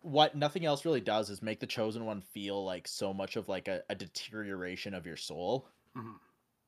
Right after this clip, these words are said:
Speaker 1: And th-, this, this is me speaking mo-, even more so for the book, but even for this movie, like, I think Chalamet does a really good job of selling it. Like, there's part of him that's going to have to be lost to grow into, uh, the Kwisatz Haderach or Lisan Al Gaib.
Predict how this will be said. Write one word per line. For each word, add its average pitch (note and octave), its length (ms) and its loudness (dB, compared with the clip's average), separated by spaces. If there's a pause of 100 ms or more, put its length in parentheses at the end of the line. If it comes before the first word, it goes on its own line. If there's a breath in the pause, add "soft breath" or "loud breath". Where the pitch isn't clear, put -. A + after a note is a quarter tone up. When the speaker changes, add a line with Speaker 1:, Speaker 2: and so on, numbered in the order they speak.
(240)
Speaker 1:
And C#3+ 100 4
th-, D3 100 2 (220)
this, - 20 -4 (120)
this F3 180 2
is C#3 160 -6 (180)
me C3+ 160 0
speaking A2+ 400 -4
mo-, A2 140 -6
even A#2 180 -4
more G#2 160 -2
so G#2+ 160 -2
for G#2+ 120 -8
the F#2+ 60 0
book, F2+ 360 -4 (340 soft breath)
but A#2 120 2
even D3 160 4
for D3 120 -2
this G#2 260 -2
movie, F#2 400 -2
like, E2+ 380 -6 (340)
I A2 100 2
think A2+ 160 -4
Chalamet G#2 400 2
does F#2+ 120 -6
a G2 60 -6
really F#2 180 -4
good E2+ 160 -8
job F2+ 200 -2
of D#2 80 -10
selling F#2+ 320 -4
it. D#2 140 -14
Like, D2+ 260 -14 (280 soft breath)
there's A2 340 2
part G2+ 300 2
of G2+ 100 -4
him G#2 200 -4
that's F#2+ 180 -4
going G2 220 -4
to F2+ 60 -6
have F#2 260 -2
to G#2+ 80 -8
be F2 160 -8
lost E2+ 640 -2
to G#2+ 160 -6
grow F#2 320 -6
into, F#2 680 -8 (640 soft breath)
uh, F2+ 220 4
the F2 100 -8
Kwisatz F#2+ 480 -2
Haderach E2+ 580 -4
or E2+ 220 -4
Lisan E2 320 -8
Al E2 140 -8
Gaib. E2 400 -6